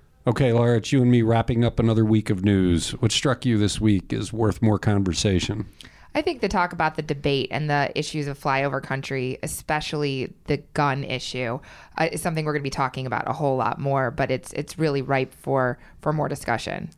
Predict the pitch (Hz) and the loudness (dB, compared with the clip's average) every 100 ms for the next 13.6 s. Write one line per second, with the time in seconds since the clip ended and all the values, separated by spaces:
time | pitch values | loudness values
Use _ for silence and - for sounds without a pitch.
0 | - - - - 202 254 170 117 117 110 | -20 -20 -16 0 2 4 4 4 4 4
1 | 110 87 104 98 90 - 95 85 82 92 | 2 4 4 4 2 2 2 4 2 -2
2 | - 117 98 87 - 101 87 85 95 87 | -2 2 4 2 2 0 0 0 0 2
3 | 113 160 226 180 117 - 101 - 107 101 | 2 2 2 4 2 0 -2 0 0 0
4 | 98 95 - 98 101 95 - - - - | 0 0 2 2 2 0 -2 -12 -20 -4
5 | 139 175 214 - - - 127 110 90 - | -2 0 -2 -4 -14 -2 2 4 2 0
6 | - 107 110 - 120 - - 101 101 - | 4 4 4 0 -2 0 0 0 0 2
7 | 120 104 - - - - 107 107 104 110 | 0 0 -8 -20 -14 -4 0 0 0 2
8 | 113 113 107 120 110 101 92 110 - 104 | 2 2 4 6 4 4 0 -2 0 2
9 | 92 87 87 - 104 - 90 - 107 - | 2 0 -2 0 0 0 -4 0 2 2
10 | 92 90 82 - 90 82 82 78 - - | 2 2 2 0 0 0 0 -2 -4 -6
11 | - 156 147 180 170 160 - 135 120 98 | 0 2 4 2 2 0 0 2 4 4
12 | 98 98 104 107 104 101 - 113 104 87 | 4 4 6 4 4 0 0 0 0 0
13 | 90 98 104 107 110 113 | 2 2 4 4 4 0